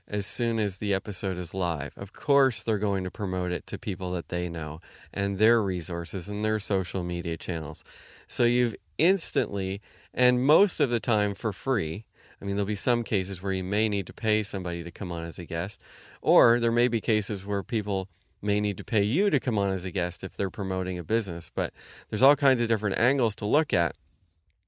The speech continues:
The point is, if you bring somebody on as a featured guest, just make it part of the deal that when that show goes live, just say, "Look, when the show goes live, promote it to your people," and they will,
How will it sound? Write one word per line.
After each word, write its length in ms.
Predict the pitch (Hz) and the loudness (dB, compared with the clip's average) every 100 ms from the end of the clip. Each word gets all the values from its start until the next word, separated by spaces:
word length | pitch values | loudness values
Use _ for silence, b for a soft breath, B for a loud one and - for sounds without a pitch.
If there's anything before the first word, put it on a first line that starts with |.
| _ | _
The 100 | 117 | -4
point 380 | 98 127 131 113 | 0 4 4 4
is, 240 | 95 90 B B B B _ | 0 -4 B B B B _
if 60 | |
you 80 | 117 | -4
bring 340 | 101 117 143 | 2 4 4
somebody 500 | 147 147 127 117 107 | 2 2 4 4 6
on 300 | 104 98 95 - | 4 4 2 0
as 160 | 104 98 | -2 -4
a 60 | |
featured 440 | - 107 101 98 87 | -4 -4 -2 -4 2
guest, 560 | 131 139 110 - - b b b b b b _ | 6 8 6 2 -8 b b b b b b _
just 220 | 190 190 | -4 0
make 240 | 139 156 | 2 2
it 120 | 143 - | 2 0
part 280 | 127 123 | 2 4
of 140 | 127 107 | 4 0
the 100 | 110 | -2
deal 560 | 92 110 127 85 85 - - | 0 2 2 2 -4 -10 -4
that 320 | 104 95 78 b b b - | 0 0 -2 b b b -2
when 200 | 107 110 | 2 4
that 240 | 135 - | 4 2
show 260 | - 123 127 | 2 2 2
goes 320 | 110 104 92 | 2 0 2
live, 400 | 107 120 95 90 | 2 4 2 0
just 180 | 101 - | -4 -2
say, 140 | 104 | 0
"Look, 240 | 104 117 | 0 0
when 120 | 107 107 | 0 -2
the 60 | |
show 200 | 107 156 | 0 2
goes 200 | 135 107 | 2 2
live, 360 | 107 113 95 87 b b b b b b _ _ - | 4 4 4 0 b b b b b b _ _ 0
promote 360 | 135 127 151 | 4 6 6
it 140 | 120 - | 4 0
to 120 | - | 0
your 480 | 107 107 104 101 98 | 2 2 2 2 -2
people," 480 | - 120 - 76 104 - _ - | -4 -4 -4 -8 -10 -20 _ -4
and 320 | 101 95 92 | 0 0 0
they 120 | 101 | -2
will, 360 | 90 78 60 | -2 -4 -6